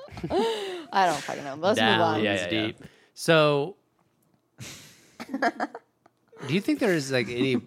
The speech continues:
Speaker 2: any Downs person, just asking,
Speaker 1: Uh-huh.
Speaker 2: who's, like, menaged before?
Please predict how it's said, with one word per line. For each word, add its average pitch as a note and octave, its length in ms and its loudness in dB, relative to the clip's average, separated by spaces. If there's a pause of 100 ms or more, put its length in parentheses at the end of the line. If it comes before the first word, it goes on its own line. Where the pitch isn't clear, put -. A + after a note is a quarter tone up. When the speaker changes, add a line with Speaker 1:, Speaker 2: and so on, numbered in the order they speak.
(1500)
Speaker 2:
any D3+ 280 0
Downs A#2 280 0
person, G2 580 -6 (180)
just E3 180 -14 (140)
asking, A2 360 -14 (380)
Speaker 1:
Uh-huh. G#2 280 -6
Speaker 2:
who's, A2+ 840 0 (1000)
like, G2+ 500 -10 (300)
menaged G#2 680 -6
before? C3+ 500 -8